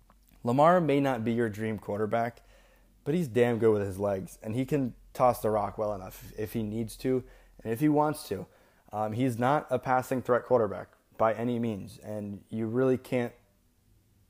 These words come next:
change my mind. You can't change a lot of people's mind on that. You know, Lamar is not gonna beat you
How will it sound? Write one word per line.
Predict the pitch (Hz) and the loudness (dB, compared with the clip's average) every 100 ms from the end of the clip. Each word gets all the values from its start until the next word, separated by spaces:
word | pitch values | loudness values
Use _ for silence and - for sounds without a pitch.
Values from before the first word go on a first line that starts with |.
| - | -6
change | 127 120 | -2 0
my | 117 | 0
mind. | 117 113 117 | 2 2 2
You | 117 | -2
can't | - 147 | -2 -4
change | 151 139 | -2 2
a | |
lot | 127 123 | 4 4
of | 120 | 2
people's | 104 95 101 | -2 -4 -8
mind | 101 92 | -8 -8
on | 95 | -12
that. | - - _ _ _ - | -16 -20 _ _ _ -6
You | 120 | 0
know, | 120 | 2
Lamar | 120 120 139 135 | 2 2 2 2
is | 120 | 0
not | 113 117 123 120 | -2 -2 -2 -2
gonna | 117 107 | -2 -2
beat | 101 110 | -2 -4
you | 101 98 | -4 -8